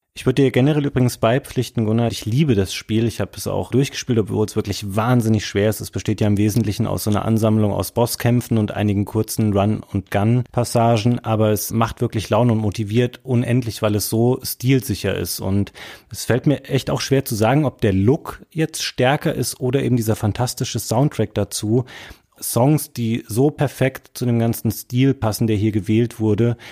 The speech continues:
und den so gut treffen und auch auf so hochwertigem Niveau eingespielt und eingesungen sind, das ist echt nicht selbstverständlich. Ich hätte es völlig verstanden, wenn das Studio dafür Songs lizenziert hätte aus der Zeit und die dazu gepackt hätte. Also es ist eine ganz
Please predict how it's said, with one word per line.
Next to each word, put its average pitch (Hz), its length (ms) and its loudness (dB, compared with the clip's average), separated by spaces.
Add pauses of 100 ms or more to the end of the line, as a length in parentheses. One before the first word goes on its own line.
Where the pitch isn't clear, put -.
(220)
und 104 160 -2
den 110 120 2
so 113 120 0
gut 117 160 -2
treffen 131 320 0
und 120 100 2
auch 110 140 0
auf 110 120 0
so 135 440 2
hochwertigem 117 640 0
Niveau 110 320 2
eingespielt 131 600 0
und - 140 -8
eingesungen 110 540 2
sind, 107 360 2 (380)
das 90 220 -6
ist - 240 -10 (160)
echt 113 260 -4
nicht 123 160 0
selbstverständlich. 117 680 0
Ich - 60 -10
hätte 110 120 -2
es - 80 -8
völlig 120 340 0
verstanden, 123 540 -2
wenn 113 140 2
das 110 120 0
Studio 120 320 0
dafür 110 380 0
Songs 113 380 -2
lizenziert 107 560 0
hätte 98 220 -2
aus 92 120 -6
der 101 180 -4
Zeit 107 440 0 (400)
und 110 300 0
die 113 60 0
dazu 123 300 0
gepackt 107 340 -4
hätte. 107 220 0
Also 101 140 -4
es 92 60 -8
ist - 60 -2
eine 104 120 2
ganz 117 500 0